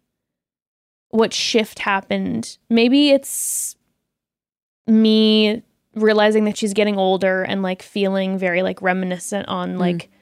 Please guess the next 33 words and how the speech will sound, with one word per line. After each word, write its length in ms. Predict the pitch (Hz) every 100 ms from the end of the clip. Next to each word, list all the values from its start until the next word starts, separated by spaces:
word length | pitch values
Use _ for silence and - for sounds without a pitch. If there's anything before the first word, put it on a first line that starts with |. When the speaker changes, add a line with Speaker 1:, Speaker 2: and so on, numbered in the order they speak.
| _ _ _ _
Speaker 1:
her 140 | - 208
when 140 | 196
she 160 | 196 202
was 180 | 196 196
young, 320 | 208 202 208
and 120 | 196
then 100 | 185
some 240 | 185 190
certain 280 | 185 196 202
struggles 420 | 185 214 196 196
that 160 | 185 185
she's 220 | - 185
having 580 | - 208 185 185 185 185
that 100 | 185
I'm 140 | 185
like, 180 | 185 190
"Oh, 120 | 233 240
she 180 | -
seemed 420 | 233 - 233 226 220
so 200 | - 208
much 280 | 196 190
more, 600 | 214 202 196 190 190 185 - _ _ _ _ -
like, 480 | 196 175 175 - _ _ _ _ _ _ -
um, 800 | 202 180 175 - 247 254 247 226 - _ _ _ _ _ _ - - _ _ _ _ _ _ _ _ _
less, 560 | 233 233 220 214 - - -
less 560 | 233 226 226 - - -
stressed 640 | - - - 220 220 - 247 - _ _ _ -
and 160 | 220
anxious 400 | - 233 247 233
about 240 | 226 214 -
certain 280 | 208 214
things." 520 | 208 208 202 196 180
Speaker 2:
Mm. 40 | 165